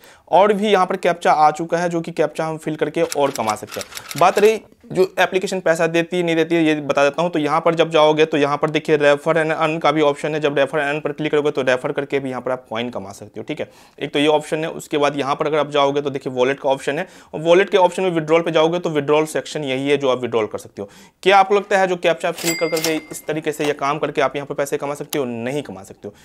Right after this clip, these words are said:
because ये एप्लीकेशन आपको पैसा देगी नहीं। इस एप्लीकेशन को दो तरीके से पैसे कमाती है आप लोगों से। एक तो जितनी भी कैप्चा आपको फिल करवाएगी, सबके बाद एक ऐड आएगा, उस ऐड से एप्लीकेशन का टाई अप है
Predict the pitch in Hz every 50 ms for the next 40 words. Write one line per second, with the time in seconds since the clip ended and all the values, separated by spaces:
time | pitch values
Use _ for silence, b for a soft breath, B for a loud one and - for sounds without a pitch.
0 | b b b - 143 143 - 185 196 190 180 185 185 165 170 170 180 175 180 175
1 | - 175 170 170 175 175 151 139 143 151 135 135 131 131 131 131 117 101 95 -
2 | 196 196 208 196 - 196 196 - 202 185 202 196 185 196 180 180 180 180 175 170
3 | 180 175 139 - 135 127 - 139 - 120 113 113 113 - 117 120 117 - - -
4 | - 165 165 - 107 101 101 98 - - 107 B B B B B B - 180 196
5 | - 220 202 170 180 - 208 220 220 269 269 220 190 180 - 208 185 190 - 202
6 | 190 - 196 185 180 185 170 170 165 160 165 160 180 196 - b b b b b
7 | - - 202 202 202 - 196 175 170 165 175 170 - 165 180 185 - - - 143
8 | 151 143 131 123 120 110 104 117 - - 165 170 - - 156 160 160 160 160 -
9 | 180 175 160 - 160 147 - 143 147 143 147 143 - 151 147 139 - 131 113 -
10 | - 113 131 147 160 156 156 - 170 170 170